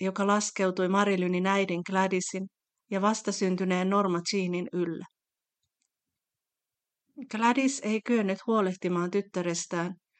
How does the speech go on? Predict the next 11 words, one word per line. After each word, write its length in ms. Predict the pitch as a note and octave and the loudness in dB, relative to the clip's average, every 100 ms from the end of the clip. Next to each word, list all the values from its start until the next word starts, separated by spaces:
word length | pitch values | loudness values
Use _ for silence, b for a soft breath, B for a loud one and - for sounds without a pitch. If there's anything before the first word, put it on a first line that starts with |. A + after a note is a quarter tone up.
| _ _ | _ _
osittain 540 | G#3 G#3 A3 - G3 F#3 | -4 0 -2 0 0 2
käytännön 480 | G#3+ G#3 G3+ G3 | 2 2 2 0
vaikeuksien 680 | F#3 F#3 F3+ F#3 F3+ - F3+ | 2 0 2 -2 -2 -2 -2
vuoksi, 460 | F3+ F3+ F3+ - G3 - _ _ _ _ _ | 0 -2 -4 -8 -10 -12 _ _ _ _ _
o-, 180 | - - | -4 -2
osittain 560 | A3 B3+ B3 - A3 G#3+ | 0 0 0 2 4 6
mahdollisesti 760 | A#3 A#3 F#3+ F#3 F#3 F3+ F#3+ | 6 6 4 2 0 -2 -4
synnytyksen 680 | F#3 A3 G#3 F#3+ F3+ - F#3 | -2 2 2 0 -2 -2 0
jälkeisestä 680 | F#3+ F#3 F#3 - F3+ F3+ F#3 | 2 2 0 -4 -4 -4 -2
masennuksesta 800 | F#3 G3+ F#3+ F3 E3+ - F3 F3+ | 0 0 0 -2 -4 -6 -6 -2
johtuen, 520 | F3 E3+ F3 - D#3+ | -2 -2 -6 -10 -10